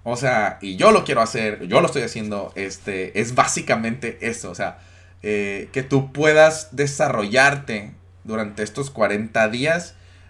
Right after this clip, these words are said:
de una manera súper, súper padre. Este, de hecho, esta serie la vamos a correr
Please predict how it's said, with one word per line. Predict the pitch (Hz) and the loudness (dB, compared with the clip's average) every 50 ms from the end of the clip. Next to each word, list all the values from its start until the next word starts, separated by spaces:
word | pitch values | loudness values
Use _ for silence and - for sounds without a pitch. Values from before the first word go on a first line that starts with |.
| - | -18
de | - 113 113 127 | -10 -4 -2 0
una | 127 135 135 135 139 139 131 | 0 2 2 2 0 -2 -2
manera | 117 110 104 101 101 104 104 - - | -4 -4 -2 -2 -4 -4 -6 -8 -10
súper, | - - - - - - 147 135 - - 127 127 135 135 - - - - - - | -16 -14 -14 -10 -6 -6 -6 -6 -6 -8 -10 -10 -10 -12 -16 -20 -20 -20 -20 -20
súper | - - - - - 135 113 110 - 101 95 - | -18 -14 -10 -6 -4 -4 -4 -4 -6 -8 -10 -4
padre. | - 107 104 107 113 110 110 113 113 110 - - - - - - - | 0 2 4 4 4 2 0 -4 -6 -8 -12 -18 -20 -20 -20 -18 -12
Este, | 98 101 101 98 - - - 104 104 | -8 -8 -8 -8 -10 -10 -8 -6 -6
de | 98 107 123 135 | -4 0 0 0
hecho, | 147 151 - 190 190 190 | 0 0 0 0 0 0
esta | 139 135 139 139 165 156 | -2 -4 -4 -4 -4 -4
serie | - - 160 160 165 | -4 -4 -4 -2 0
la | 160 139 | 0 2
vamos | 123 123 135 - | 2 2 0 -2
a | - - | -4 -2
correr | 117 104 107 117 123 139 143 139 | -4 -4 -2 0 0 0 -2 -4